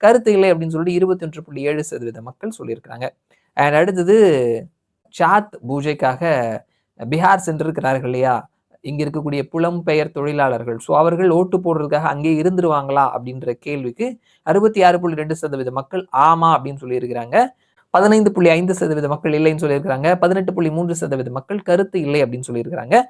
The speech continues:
And கடைசி கேள்வி, உங்களுடைய பார்வையில எந்த கூட்டணி இந்த தேர்தல்ல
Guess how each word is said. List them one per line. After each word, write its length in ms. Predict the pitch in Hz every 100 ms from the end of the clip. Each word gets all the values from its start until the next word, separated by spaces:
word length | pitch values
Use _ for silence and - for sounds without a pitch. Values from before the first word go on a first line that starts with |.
| _ _
And 220 | 190 202 190
கடைசி 380 | 190 208 220 240 214
கேள்வி, 340 | 185 151 120 - _
உங்களுடைய 500 | 151 180 226 233 226 196
பார்வையில 560 | 180 160 175 170 151 170 226 - 131
எந்த 280 | 175 220 226 214
கூட்டணி 500 | 202 214 180 190 240 226
இந்த 260 | 139 139 151
தேர்தல்ல 460 | 175 185 175 165